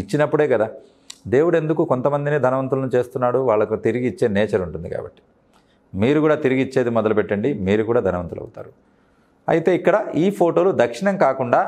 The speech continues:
తూర్పు వైపు పెడితే ఏం జరుగుతుంది? తూర్పు వైపు పొరపాటున కూడా పటాలు పెట్టరాదు. ఎందుకంటే తూర్పు మనకు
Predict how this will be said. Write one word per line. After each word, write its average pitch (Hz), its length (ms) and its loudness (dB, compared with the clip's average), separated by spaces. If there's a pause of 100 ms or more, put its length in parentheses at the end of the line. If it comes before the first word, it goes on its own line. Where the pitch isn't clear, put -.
(640)
తూర్పు 202 340 2
వైపు 143 240 2
పెడితే 131 300 2
ఏం 123 160 0
జరుగుతుంది? 87 420 -2 (1500)
తూర్పు 160 380 2
వైపు 139 200 2 (100)
పొరపాటున 127 500 0
కూడా 143 120 0 (140)
పటాలు 110 320 0
పెట్టరాదు. - 380 -8 (340)
ఎందుకంటే 123 340 0 (100)
తూర్పు 147 340 0
మనకు 117 200 -2